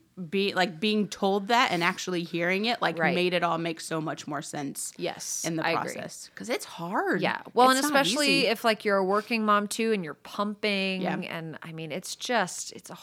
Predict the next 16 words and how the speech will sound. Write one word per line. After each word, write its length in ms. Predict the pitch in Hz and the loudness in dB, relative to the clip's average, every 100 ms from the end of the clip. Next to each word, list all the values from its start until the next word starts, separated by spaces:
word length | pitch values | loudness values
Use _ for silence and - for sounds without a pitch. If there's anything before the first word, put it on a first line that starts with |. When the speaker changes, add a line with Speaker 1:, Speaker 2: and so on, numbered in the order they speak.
| - | -10
Speaker 1:
It's 140 | 247 | -8
Speaker 2:
whole, 80 | 185 | -2
Speaker 1:
crazy. 400 | 165 170 165 156 - | 0 0 0 -2 -6
Speaker 2:
it's 140 | - | -14
a 20 | |
whole 200 | 175 151 | -14 -16
thing. 320 | - - - - | -16 -14 -12 -10
<laughs> 60 | - - - - - | -8 -8 -10 -8 8
Okay. 340 | 339 339 202 - - | 8 10 6 6 -2
So 160 | - 359 | 6 10
we're 120 | 359 | 12
on 160 | 403 539 | 12 10
to 140 | 381 | 4
real 520 | 226 208 247 240 240 | 2 2 6 8 6
meals. 420 | 220 196 151 110 | 4 0 -2 -2
So 340 | - 226 202 | 6 10 10